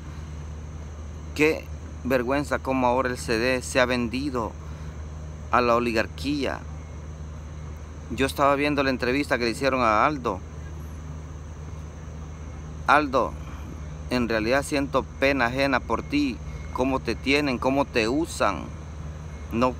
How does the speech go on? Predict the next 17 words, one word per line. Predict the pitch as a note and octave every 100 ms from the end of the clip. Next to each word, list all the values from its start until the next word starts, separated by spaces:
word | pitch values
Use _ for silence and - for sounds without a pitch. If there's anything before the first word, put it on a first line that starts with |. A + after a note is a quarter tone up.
| - -
puedes | C3 D#3 D#3 B2
decir | A#2+ - C#3
la | B2
verdad, | A2 C3
no | C#3+
puedes | C3 D3 D3+
hablar | C#3+ C#3 D3
más | C#3 C#3 D#3+ E3
de | C3
los | B2 B2
límites | C#3+ D3+ B2 B2
que | A2+
te | G2+
dan. | G2+ B2+ C3 G#2 - - - - - G2+
En | B2
realidad, | A#2+ A2+ A2 A#2 D3+ D#3 - - -
Aldo, | A#2 D3 B2+ F#2